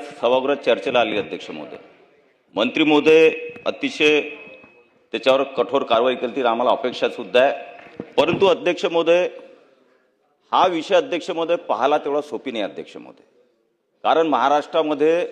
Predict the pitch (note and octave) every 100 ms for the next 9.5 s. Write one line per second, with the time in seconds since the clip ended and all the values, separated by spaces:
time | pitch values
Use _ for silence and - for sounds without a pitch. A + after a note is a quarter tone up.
0 | - - A2+ C3+ D#3 D#3 E3 E3+ D3 C3
1 | G2 D#2+ - - _ _ _ _ - E3+
2 | D#3 D3 F#3+ E3 D#3 F3+ F#3 F3+ F3+ F#3+
3 | - D3 F#2+ - - - _ _ - E3
4 | C3+ C3+ F3+ G3+ F#3 A3+ G3 C3+ C3+ F#3+
5 | F3 D#3+ G#3 E3 C#3+ - F3 D3+ D3 D3+
6 | C3 C#3 C#3+ E3 F3 E3+ D#3 D3+ F3+ G3
7 | - - _ _ D#3 E3+ D#3+ E3+ F3 D3
8 | E3 D#3+ E3 C3+ D3 D#3+ D#3 A#2 G#2+ F#2+
9 | - F2+ - C#2 A1+